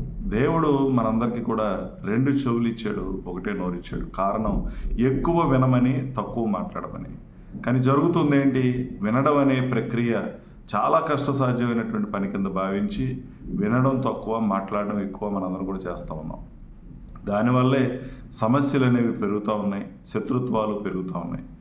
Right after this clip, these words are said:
కాబట్టి మాటని చాలా జాగ్రత్తగా మనం మాట్లాడాల్సిన అవసరం ఉంది. ఏ మాటకి ఆదరణ దొరుకుతుంది అని అంటే, ఏదైతే మనం ఆచరించి మాట్లాడుతున్నామో ఆ మాటకి ఆదరణ దొరుకుతుంది. ఏ మాటకి ఆదరణ దొరికితే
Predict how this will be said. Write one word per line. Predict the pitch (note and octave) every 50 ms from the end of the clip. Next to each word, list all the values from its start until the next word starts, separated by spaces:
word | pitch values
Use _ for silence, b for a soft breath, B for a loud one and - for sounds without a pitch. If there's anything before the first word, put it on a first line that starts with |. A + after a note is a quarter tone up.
| B B B B B - -
కాబట్టి | G#2+ G#2 A2+
మాటని | G#2 G2+ G2 G2+ A2+ B2+ B2+ C#3 C3+ C3 C3+ C3
చాలా | C3 - A2 G#2 G2+ G#2
జాగ్రత్తగా | G2 F#2+ G2 F#2+ G2 G2 F#2+ - G2 F#2+ F#2+ F#2+ F2+ F2+
మనం | F2+ F2+ F2+
మాట్లాడాల్సిన | F2 E2+ E2+ F2 F#2 F2+ F2+ F2+ F2+ F2+ F2 E2+
అవసరం | E2+ E2 E2 - - D#2+ D#2
ఉంది. | D#2+ - - - - b b b b b b b b b b - -
ఏ | G2+ A2 B2+ D3+ F3 F3
మాటకి | F3+ F3 C3+ C#3 D3 C#3 D#3 - - D3+ D3
ఆదరణ | C#3+ A2+ G#2 G#2 A2+ A#2 C#3+ D3 D3 D3
దొరుకుతుంది | C#3 C3+ C3+ C3+ B2+ B2 B2+ A#2+ A#2+ A#2+ A#2
అని | A2+
అంటే, | A2 G#2+ G#2+ - C#3+ C#3+ B2+ - - - B B B B B B - -
ఏదైతే | F#2+ G2+ A#2 C3+ C#3+ D3+ D3 C#3+ C#3+ C#3+ C#3+ C3+
మనం | C3 B2+ A#2+ A#2
ఆచరించి | A2+ - G2+ G#2+ G#2 B2 C3 B2+ C#3+ C3+ C3+ D3 D#3 - E3+ D3+
మాట్లాడుతున్నామో | C#3 B2 A#2+ A#2 - B2 A#2 A2 G#2 F#2 G#2 G2+ G2 G2+ G2+ G2 F2 - - - - - - - F#2+
ఆ | F#2 F#2+
మాటకి | F#2 F#2 F#2 F#2+ G2 - G2+ - - G2+ G2 - - - -
ఆదరణ | F2 E2+ F#2 F#2 G#2 G#2+ - G2+ G2+
దొరుకుతుంది. | F#2+ F2 F#2 F#2 F2+ F2+ - - F2 E2+ E2+ E2+ E2+ E2+ E2+ B B B B B B B - F#2+
ఏ | F#2+ G#2 A#2+ C3 C#3+ C#3 C3
మాటకి | B2 A2+ B2 B2+ C#3+ C3+ B2+ A#2+
ఆదరణ | G2+ G#2 G#2+ A2 A#2+ A#2+ B2 A#2
దొరికితే | G#2+ G#2+ G2+ - - - G#2+ G#2 G2 F#2 F2+ F2+ B